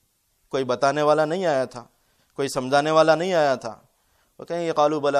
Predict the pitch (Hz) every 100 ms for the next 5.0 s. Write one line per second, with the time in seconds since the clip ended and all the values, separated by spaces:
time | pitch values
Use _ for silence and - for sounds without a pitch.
0 | 139 135 127 135 131 131 123 120 123 -
1 | 143 180 143 135 131 127 120 123 151 143
2 | 135 127 123 113 123 123 127 120 120 113
3 | - 110 - _ _ _ - 131 190 202
4 | 190 185 180 170 165 165 160 156 139